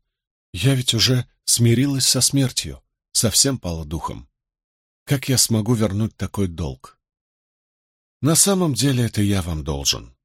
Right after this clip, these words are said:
Я прибыл в Фаунд-Ройл мальчишкой, а покинул его уже повзрослевшим. Присядьте, вам нужен отдых».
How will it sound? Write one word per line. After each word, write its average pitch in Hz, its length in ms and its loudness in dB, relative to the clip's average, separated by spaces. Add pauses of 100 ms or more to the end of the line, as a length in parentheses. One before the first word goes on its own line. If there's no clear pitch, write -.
(560)
Я 139 200 4
прибыл 160 260 2
в 139 80 -6
Фаунд-Ройл 135 640 0
мальчишкой, - 720 -2 (220)
а 95 80 -2
покинул 127 480 0
его 107 360 -2 (480)
уже 123 280 4
повзрослевшим. 76 1000 -4 (580)
Присядьте, 107 500 0
вам 78 200 -6
нужен 87 300 -2
отдых». 76 480 -10